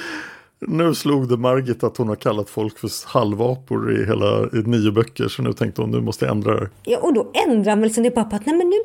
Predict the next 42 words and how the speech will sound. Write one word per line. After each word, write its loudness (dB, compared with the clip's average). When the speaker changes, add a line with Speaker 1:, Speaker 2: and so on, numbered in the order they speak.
Speaker 2:
bestämmer 2
vi 4
bara 2
det -2
här 0
och 4
då 4
måste 0
alla 2
följa 0
med." 2
Skickade 0
de 4
ut -6
liksom 0
ett -2
dekret 0
om 4
det 4
överallt, 0
att -8
nu 2
måste 0
alla 2
kalla -4
det, 2
och -2
lemurierna 2
var 2
bara 0
så -4
här, -4
"Ja, -2
det -4
låter -4
väl 2
vettigt." -2
Speaker 1:
Och 2
också 2
mitt 0
i 4
sexscenen. 0